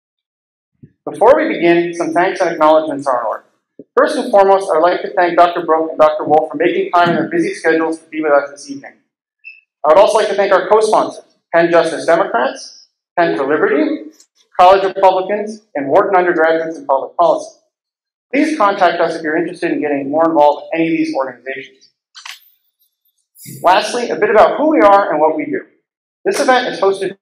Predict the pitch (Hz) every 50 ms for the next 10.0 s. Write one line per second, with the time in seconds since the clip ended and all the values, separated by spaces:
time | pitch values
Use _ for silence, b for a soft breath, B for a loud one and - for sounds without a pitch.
0 | _ 180 - 175 190 190 190 196 185 160 147 - - - - 190 220 240 240 247
1 | 247 247 - - 226 190 180 180 180 185 180 - 143 139 143 139 160 185 196 -
2 | 208 180 165 170 165 160 139 - - 123 113 113 - _ 131 127 135 - - 151
3 | 151 156 151 151 143 135 131 123 120 - - _ - - - _ _ _ _ _
4 | _ _ _ _ _ - 151 151 - 190 247 - - 285 294 285 285 269 - 190
5 | 185 185 180 175 156 143 151 151 170 170 - - - _ - - - - 175 156
6 | 160 160 - - 262 269 254 214 170 170 185 208 208 - - 185 185 185 185 185
7 | 185 170 - 165 165 165 170 165 160 - 147 147 147 147 - - - - 113 104
8 | - - - - _ _ _ _ _ _ _ _ _ _ 160 156 165 202 208 -
9 | 165 165 170 180 185 175 - 180 165 160 160 160 165 165 165 165 156 175 202 208